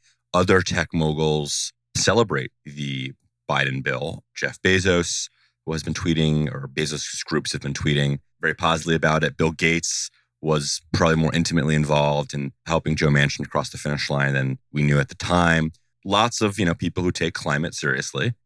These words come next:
are happy with this bill. Maybe even more so the smaller bill that, you know, is less expansive on climate, but, you know, Bezos was critical of Biden on inflation, for instance. So, like, this is, in, in a lot of ways, i-, is, uh, a climate activist's dream. Elon, on the other hand,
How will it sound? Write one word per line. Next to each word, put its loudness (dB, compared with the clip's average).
are 4
happy 2
with -2
this 0
bill. 0
Maybe 2
even 4
more 8
so 4
the -2
smaller 4
bill -2
that, 0
you -6
know, -4
is -4
less 0
expansive -2
on 0
climate, 2
but, 0
you -6
know, 0
Bezos 0
was -6
critical -2
of -4
Biden 4
on -4
inflation, 2
for 0
instance. 0
So, 4
like, -2
this 0
is, 4
in, 4
in 6
a 6
lot 4
of 4
ways, 2
i-, -8
is, -2
uh, -6
a -12
climate 0
activist's -4
dream. 2
Elon, 4
on 4
the 2
other 2
hand, -2